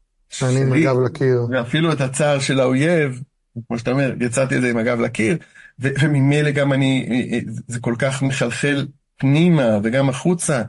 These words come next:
Speaker 2: שאני אמנע מלעשות את הצעד הראשון, האפקטיבי, שיחסוך חיי אדם, גם אצלי וגם אצל האויב.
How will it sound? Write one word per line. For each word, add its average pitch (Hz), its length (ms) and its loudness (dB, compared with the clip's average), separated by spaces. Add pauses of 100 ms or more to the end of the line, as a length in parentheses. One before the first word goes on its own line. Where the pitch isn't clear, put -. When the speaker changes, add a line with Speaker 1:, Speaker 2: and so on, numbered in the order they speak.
(260)
Speaker 2:
שאני 127 640 0
אמנע 139 500 2 (340)
מלעשות 123 560 0
את - 60 -8
הצעד 139 380 0
הראשון, 123 500 0 (360)
האפקטיבי, 151 760 0 (220)
שיחסוך 214 480 0
חיי 202 260 2
אדם, 170 420 0 (400)
גם 233 300 4
אצלי 233 520 0 (220)
וגם 247 260 2
אצל 247 200 2
האויב. 214 520 4